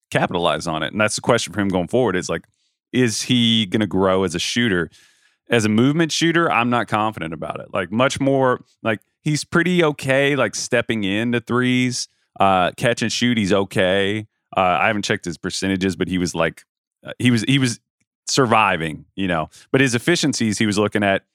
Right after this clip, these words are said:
they're kinda killed by the fact that, like, O K C, it's a similar situation to Detroit where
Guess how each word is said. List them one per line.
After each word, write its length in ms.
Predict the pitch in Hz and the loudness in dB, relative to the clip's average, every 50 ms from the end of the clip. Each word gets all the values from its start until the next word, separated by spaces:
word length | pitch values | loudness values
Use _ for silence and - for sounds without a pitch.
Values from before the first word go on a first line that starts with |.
| _ _ - | _ _ -4
they're 100 | 101 - | -4 0
kinda 220 | - 139 143 117 | 0 0 0 0
killed 320 | - - - 123 123 123 104 | -2 -2 0 0 0 0 0
by 100 | 101 92 | 0 -2
the 80 | 90 87 | -2 -2
fact 220 | - 90 90 - | -2 -2 -2 -2
that, 80 | - 80 | -4 -4
like, 180 | 85 87 - | -4 -4 -2
O 120 | 78 95 92 | -2 -4 -2
K 180 | - - 92 | -2 -2 -4
C, 260 | 82 - - 98 101 95 | -4 -2 -2 -2 -2 -2
it's 120 | 87 - | -2 -4
a 40 | 87 | -6
similar 360 | - - 104 101 92 90 85 | -4 -4 -2 -2 -2 -2 -2
situation 480 | - 95 82 - 92 90 85 - 90 85 | -4 -6 -4 -2 -2 -2 -2 -2 -4 -4
to 80 | 90 | -4
Detroit 520 | 87 87 82 - - 104 101 101 92 80 - | -4 -4 -6 0 2 2 2 4 2 0 -2
where 360 | - 95 90 90 87 85 80 | -2 -2 0 0 0 -2 -4